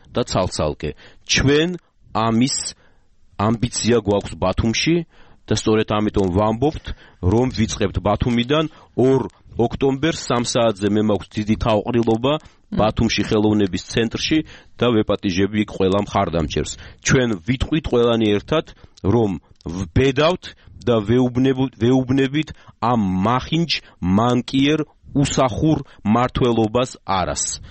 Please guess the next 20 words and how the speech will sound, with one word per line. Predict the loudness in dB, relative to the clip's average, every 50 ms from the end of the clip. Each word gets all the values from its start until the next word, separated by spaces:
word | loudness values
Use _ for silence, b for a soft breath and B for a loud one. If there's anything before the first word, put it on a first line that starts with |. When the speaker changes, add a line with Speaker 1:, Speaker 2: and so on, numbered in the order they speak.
| B B B B B B B B B B
Speaker 1:
ბათუმიდან | B B 0 0 2 2 2 2 2 2 0 0 0 0 -2
ვამბობთ | -4 -2 -2 0 0 0 0 0 -2 -2 -2 -6 -10
მტკიცე | -12 -12 -10 -6 -6 -6 -4 -2 0 2
არას. | 2 2 0 -2 -4 -8 -10 -8
Speaker 2:
ბატონო, | -4 -2 0 0 2 2 0 0 -2
რა | -2 -2 -2 -2
სპეციფიკა | -2 -2 -2 -4 -2 -2 -2 -2 0 0 0 0 0
აქვს | 0 0 -2 -2
აი, | -2 0 0 0 0 -2 -2 0
ამ, | 0 0 0 0 2 2 2 2 0 0 -2 -4 -8 -10 -8 -6 -6 -8 -8 -14 -8
ასეთ | -4 -2 -2 -2 0 -2 -4 -4
წინასარჩევნო | -6 -8 -4 -2 -2 -2 -2 0 0 -2 -2 -2 -2 -2 -2 -2 -2
კამპანი-, | -2 -2 -2 -2 0 0 0 0 0
საარჩევნო | 0 0 0 -2 -2 -2 -2 -2 -2 -2
კამპანიას, | -2 -4 -4 -2 -2 -2 0 0
როგორიც | 0 0 0 0 -2 -2 -4
თქვენ | -4 -4 -2 -2
გაქვთ | 0 -2 -2 -2 -4
ამ | -4 -4
შემთხვევაში? | -4 -4 -4 -4 -2 0 0 0 0 0 -2